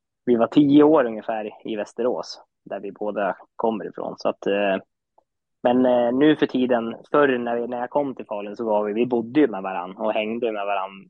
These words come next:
exakt varje dag, eftersom vi bodde under samma tak. Så att, eh, nu har vi båda familjer och då träffas vi inte lika mycket, förutom på träningarna. För att vara ärlig, man hinner inte med så mycket utanför, utanför själva, själva idrottandet.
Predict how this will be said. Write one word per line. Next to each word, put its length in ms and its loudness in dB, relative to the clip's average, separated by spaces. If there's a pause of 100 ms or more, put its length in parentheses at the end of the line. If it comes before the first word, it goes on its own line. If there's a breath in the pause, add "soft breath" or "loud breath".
(120)
exakt 300 -8
varje 340 0
dag, 240 2
eftersom 280 -14
vi 60 -20
bodde 240 -4
under 120 -12
samma 260 -2
tak. 300 -2
Så 100 -10
att, 100 -10 (680)
eh, 280 -2 (120)
nu 240 4
har 140 6
vi 120 0
båda 280 0
familjer 480 -2
och 80 -6
då 80 -10
träffas 420 -4
vi 40 -4
inte 240 -8
lika 240 -2
mycket, 480 -6
förutom 280 -4
på 100 -4
träningarna. 480 -4 (320)
För 80 0
att 60 -4
vara 160 0
ärlig, 180 -2
man 180 -4
hinner 280 -4
inte 220 -12
med 220 -2
så 80 -10
mycket 440 -6 (160)
utanför, 760 2 (760 soft breath)
utanför 580 2
själva, 540 -4 (260)
själva 280 -2
idrottandet. 640 -4